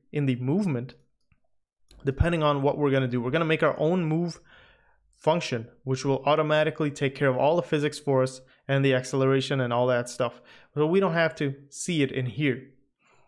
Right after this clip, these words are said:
And also we'll create a jump function and all these things in our player. So we're gonna make, we're gonna make this kinda nice and very, very, uh, fr-, not fragmented, what do you call it? It's gonna be in pieces anyway. It's not a component system per se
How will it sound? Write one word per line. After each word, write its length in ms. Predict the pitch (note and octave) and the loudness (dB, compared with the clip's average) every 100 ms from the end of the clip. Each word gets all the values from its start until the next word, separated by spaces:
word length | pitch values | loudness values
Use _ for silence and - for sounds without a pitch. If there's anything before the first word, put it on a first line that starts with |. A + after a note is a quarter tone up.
| _ - - | _ -12 0
And 80 | D#3 | 0
also 280 | F#3 G3 | 2 0
we'll 220 | E3 D#3+ D3+ | 0 -2 -4
create 340 | - D#3 D3 | -2 0 0
a 60 | C3 | 0
jump 260 | D3+ D#3+ | 0 -2
function 440 | - E3+ D#3 F3+ D#3 | -2 -6 -2 -4 0
and 100 | C#3 | 0
all 160 | C3 | 0
these 220 | C3 A#2+ | -2 -6
things 180 | C#3 B2 | -6 -6
in 100 | B2 | -6
our 100 | A2+ | -6
player. 420 | - - C3+ - | -10 -8 -8 -8
So 180 | - - | -12 -6
we're 120 | C#3+ | -2
gonna 200 | F#3+ A#3 | 0 0
make, 340 | G#3+ G#3 G3 - | 0 0 -2 -2
we're 140 | G3+ | -2
gonna 140 | A#3+ G3+ | 0 0
make 160 | G3 | 0
this 180 | E3+ - | -2 -6
kinda 340 | - - G#3+ | -8 -2 0
nice 380 | D3 C3+ D#3 C#3+ - - - - | 0 0 0 -2 -12 -20 -18 -4
and 120 | C3+ | 0
very, 300 | C3+ E3 D#3 | 2 2 0
very, 460 | C3 D3 C#3 C3 - _ - - - B2+ | 2 2 2 -2 -6 _ -20 -20 -4 0
uh, 220 | B2 B2 | 0 -2
fr-, 360 | - D#3 - | -4 -4 -4
not 240 | D#3 F3+ E3 | -2 -4 -4
fragmented, 560 | - D3+ D#3 C#3+ B2 | 0 0 2 0 0
what 80 | B2 | -2
do 60 | C#3+ | -2
you 80 | C3+ | -4
call 240 | - B2+ | 0 0
it? 80 | B2 | 0
It's 100 | - | -2
gonna 140 | F#3 | -2
be 100 | G3 | 0
in 80 | D#3 | 0
pieces 480 | - F3 E3+ C#3 B2 | -2 -4 -2 -2 0
anyway. 300 | C3+ A#2 A2+ | 0 -2 -4
It's 120 | - | -4
not 160 | F#3 G#3 | -2 -2
a 40 | |
component 560 | G#3 D3 - E3 D#3+ D3 | -4 -6 -2 -2 -2 -4
system 400 | D3+ D3 C#3+ C#3 - - _ _ | -6 -6 -8 -10 -18 -20 _ _
per 140 | C#3 | -4
se 460 | C3 D3 C3 C3 | -2 0 0 -2